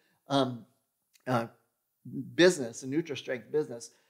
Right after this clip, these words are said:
But what I wanna jump to is I eventually realized that the true love and the way to help the most people was to get back to help the doctors be holistic, to apply the things we had at NutriStrength, the nutrition, the exercise, the supplementation to help,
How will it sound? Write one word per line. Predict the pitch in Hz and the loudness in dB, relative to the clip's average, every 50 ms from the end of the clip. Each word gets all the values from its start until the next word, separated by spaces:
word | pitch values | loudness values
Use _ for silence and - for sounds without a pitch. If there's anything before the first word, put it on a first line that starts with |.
| _ _ _ - 127 | _ _ _ -6 4
But | - 151 143 131 - - - | 8 8 8 8 8 4 -2
what | - 139 151 147 | -4 -4 -2 -2
I | 147 | -4
wanna | 143 147 151 151 135 | -6 -8 -10 -10 -12
jump | 127 117 151 175 214 190 - | -10 -4 -2 -2 -2 -2 -4
to | - - 139 131 127 127 | -10 -12 -10 -10 -8 -8
is | 127 127 | -8 -6
I | 135 | -8
eventually | 127 127 185 208 262 - - 160 139 135 139 | -6 -6 -8 -8 -8 -10 -10 -10 -10 -10 -10
realized | 131 127 131 135 135 127 127 120 117 120 120 120 123 127 - - _ _ _ _ _ _ _ 131 | -10 -10 -6 -6 -6 -4 -4 -6 -8 -8 -10 -12 -12 -14 -16 -18 _ _ _ _ _ _ _ 0
that | 120 139 123 120 117 - - | 4 4 4 4 2 -2 -8
the | 131 127 | -14 -14
true | 127 - - 190 208 208 | -14 -10 -8 -6 -4 -4
love | 180 160 160 151 135 127 | 0 4 4 4 4 2
and | 127 127 | 0 -6
the | 127 | -10
way | 127 151 165 175 | -6 -4 -4 -4
to | 175 | -4
help | 160 165 156 - - | -6 -8 -8 -8 -8
the | 139 | -8
most | 135 139 139 139 - - - | -6 -6 -6 -8 -10 -14 -14
people | - 151 147 - 127 131 | -14 -14 -12 -12 -12 -12
was | 135 127 120 - | -12 -12 -14 -16
to | - | -16
get | - - - - - | -14 -14 -14 -12 -8
back | 156 160 175 190 190 | -6 -6 -6 -6 -6
to | - 165 | -10 -12
help | 165 175 - | -12 -12 -12
the | - 135 | -12 -10
doctors | 127 127 147 147 180 202 - - 175 131 - | -8 -6 -4 -4 -4 -4 -4 -6 -8 -8 -10
be | - - 123 | -12 -16 -16
holistic, | 107 113 113 - 110 - - - - _ _ _ _ _ _ _ - | -16 -16 -16 -16 -16 -18 -18 -18 -20 _ _ _ _ _ _ _ -10
to | - 151 147 131 | -4 0 0 0
apply | - - - _ _ - - - - 220 | 0 -2 -8 _ _ -4 -2 0 2 2
the | 170 147 135 | 0 -2 -4
things | 127 135 131 131 123 127 | -8 -10 -14 -14 -16 -16
we | 135 147 123 | -12 -10 -8
had | 127 123 120 | -6 -4 -4
at | 117 101 - | -4 -6 -8
NutriStrength, | 127 127 127 - 123 113 - - - - 104 107 - _ | -12 -14 -14 -12 -12 -12 -12 -12 -12 -14 -16 -18 -20 _
the | - | -20
nutrition, | - 117 113 - - - 127 123 - 123 - 113 | -20 -20 -20 -16 -12 -10 -10 -8 -8 -10 -12 -14
the | 117 120 117 | -16 -12 -10
exercise, | 120 120 123 - 120 - - - 117 117 117 123 120 | -10 -10 -10 -12 -16 -16 -14 -12 -12 -12 -12 -14 -16
the | - | -18
supplementation | - - 131 127 - - - 117 117 113 _ - - 113 113 - 127 110 - | -16 -14 -14 -14 -14 -16 -20 -20 -20 -20 _ -18 -16 -14 -14 -14 -14 -16 -16
to | 113 117 | -20 -18
help, | 107 131 123 120 117 - | -14 -10 -8 -8 -10 -10